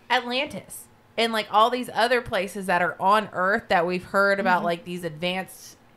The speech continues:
Speaker 1: like, civiliza-,
Speaker 2: Yeah.
Speaker 1: the pyramids, stuff
Speaker 2: Well,
Speaker 1: like
Speaker 2: think
Speaker 1: that.
Speaker 2: about this huge, un-, un-, like, way underground, uh, forest that they just found in China because of a sinkhole opened up, and they're like, "My God, it's a whole ancient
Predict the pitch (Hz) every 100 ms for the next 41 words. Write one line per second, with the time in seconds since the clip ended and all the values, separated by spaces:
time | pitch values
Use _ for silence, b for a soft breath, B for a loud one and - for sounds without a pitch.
0 | - 175 - - - 214 208 202 208 226
1 | 220 208 254 302 233 160 - - 226 294
2 | 311 370 415 403 330 - - 269 294 294
3 | 202 - - _ _ - 277 269 - -
4 | 262 285 - 220 220 202 202 247 320 269
5 | 262 226 226 214 208 208 202 - - 208
6 | 196 - 214 247 233 214 196 190 196 202
7 | - 202 185 190 208 190 185 185 190 190
8 | 185 - 180 180 175 170 - 180 180 196
9 | 202 208 185 190 196 196 175 190 202 262
10 | 190 - b b b b 247 233 233 233
11 | 233 220 220 233 247 220